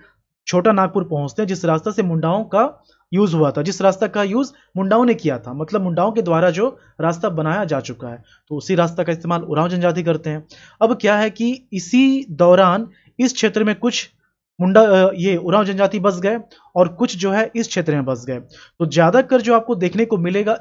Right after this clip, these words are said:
इसी क्षेत्र में मिलेगा उरांव जनजाति, है ना। अगर इसी में किसी एक प्रमंडल को चूज़ करना हो तो सबसे ज़्यादा जो है साउथ छोटा नागपुर, ओके, सबसे ज़्यादा साउथ छोटा नागपुर। अब इसके बाद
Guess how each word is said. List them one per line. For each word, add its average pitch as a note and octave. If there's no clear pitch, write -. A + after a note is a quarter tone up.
इसी F#3+
क्षेत्र F3+
में E3+
मिलेगा D#3
उरांव D3
जनजाति, B2+
है A#3
ना। G3
अगर F3
इसी A#3
में B3
किसी A#3+
एक A#3
प्रमंडल G3
को A3+
चूज़ F3
करना D3+
हो F#3+
तो E3
सबसे F#3
ज़्यादा E3
जो E3
है A3
साउथ F#3
छोटा E3+
नागपुर, C3
ओके, G3+
सबसे F3+
ज़्यादा F#3+
साउथ G3+
छोटा D3
नागपुर। B2+
अब E3
इसके C4
बाद G3